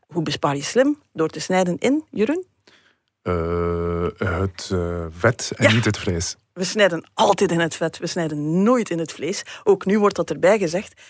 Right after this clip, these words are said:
Speaker 1: Ja, na de septemberverklaring moest Jan Jambon bij de nieuwe Linda de Win, Jeanne de Goedele de Vrooi, komen. Villa, Villa Politica.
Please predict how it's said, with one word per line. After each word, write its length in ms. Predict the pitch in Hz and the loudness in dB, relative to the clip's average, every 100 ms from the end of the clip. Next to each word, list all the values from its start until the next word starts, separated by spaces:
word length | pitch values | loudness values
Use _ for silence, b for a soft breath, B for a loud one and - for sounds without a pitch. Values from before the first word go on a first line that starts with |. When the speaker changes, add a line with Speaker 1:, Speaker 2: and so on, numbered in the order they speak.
| b | b
Speaker 1:
Ja, 200 | - 185 | 0 0
na 380 | - 190 214 220 | 0 4 6 6
de 100 | - | 2
septemberverklaring 960 | 175 190 180 226 185 160 - 165 196 202 | -2 -4 0 2 2 0 0 0 0 -4
moest 260 | - 185 180 | -2 -2 0
Jan 140 | 180 | 0
Jambon 500 | 175 170 165 165 156 | 2 0 0 0 0
bij 280 | 160 156 151 156 | 0 0 0 -4
de 420 | 151 151 143 143 | 0 0 0 -2
nieuwe 220 | 156 175 | -2 0
Linda 220 | 156 151 135 | 0 0 -4
de 80 | |
Win, 200 | 117 190 - | -2 -4 -2
Jeanne 180 | 165 151 | -4 -2
de 60 | |
Goedele 220 | 160 147 | -2 -4
de 120 | 139 131 | -4 -6
Vrooi, 220 | - 151 | -4 0
komen. 240 | 240 277 330 B B B | 2 0 -2 B B B
Villa, 220 | - 160 139 - | -4 -4 -4 -8
Villa 220 | 156 143 | -8 -8
Politica. 520 | - 156 202 247 277 | -6 -6 -6 -4 -6